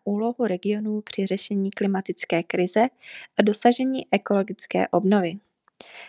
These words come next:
Řečníci se zabývali otázkami, kam nás zavedou evropské klimatické strategie z hlediska souladu s cíli Pařížské klimatické dohody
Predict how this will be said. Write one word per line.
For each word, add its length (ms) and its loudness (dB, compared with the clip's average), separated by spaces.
Řečníci 580 2
se 180 -6
zabývali 520 -2
otázkami, 840 -6
kam 180 0
nás 280 -2
zavedou 440 -2
evropské 520 -2
klimatické 720 -6
strategie 720 0
z 80 -12
hlediska 500 0
souladu 520 0
s 120 -14
cíli 360 0
Pařížské 720 -4
klimatické 760 -2
dohody 440 0